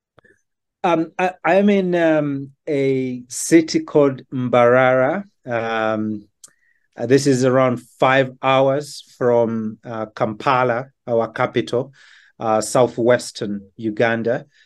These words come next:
And, um, we've been here, um, recently. We've, we've been in a transition from, from Kampala for the last ten,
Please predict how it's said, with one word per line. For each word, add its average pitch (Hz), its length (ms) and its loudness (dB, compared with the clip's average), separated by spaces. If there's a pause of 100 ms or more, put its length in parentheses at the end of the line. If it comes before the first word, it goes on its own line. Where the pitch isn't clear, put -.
(440)
And, 110 460 0
um, 107 480 -2
we've 151 240 2
been 165 160 4
here, 165 580 2 (100)
um, 127 800 -4 (400)
recently. 139 880 2 (440)
We've, 120 280 -4 (140)
we've 131 180 0
been 160 160 4
in 156 140 4
a 131 80 0
transition 135 680 -4
from, 117 600 -2
from 117 280 -6
Kampala 120 580 -2
for - 120 -8
the 117 100 -2
last 123 460 -2
ten, 143 580 -2